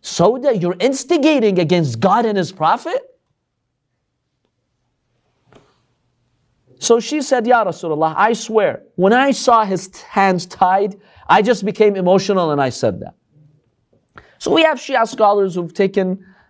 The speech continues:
this incident and they, they're like, "This gives us a negative impression of Sauda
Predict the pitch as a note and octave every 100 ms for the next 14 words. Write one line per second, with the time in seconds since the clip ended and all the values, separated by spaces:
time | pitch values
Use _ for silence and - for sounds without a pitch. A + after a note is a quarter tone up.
0 | - D#3+ E3 - F#3 - F3 E3+ E3+ -
1 | D3+ D3+ D3+ - - - E3 F#3 - E3+
2 | F#3+ F#3 F3 E3+ G#3 D#3+ C#3 F#3+ F3 D#3+
3 | E3 - D3 D3 E3+ E3 F3 C3+ D3+ C3
4 | - F#3 F#3+ D#3+ C3 A2+ G#2 F#2 _ _
5 | - C#3+ C#3+ A2+ F2+